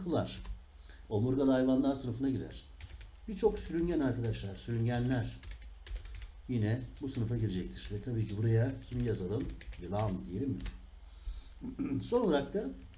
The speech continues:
bizim de içerisinde bulunduğumuz <clears throat> memeliler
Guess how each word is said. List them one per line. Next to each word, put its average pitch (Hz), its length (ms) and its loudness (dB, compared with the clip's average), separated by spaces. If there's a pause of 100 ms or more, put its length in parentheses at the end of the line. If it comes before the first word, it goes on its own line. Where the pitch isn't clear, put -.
(120)
bizim 170 320 0
de 113 300 4
içerisinde 110 420 -2
bulunduğumuz 101 540 0 (1000)
<clears throat> - 80 -4 (460)
memeliler 202 800 6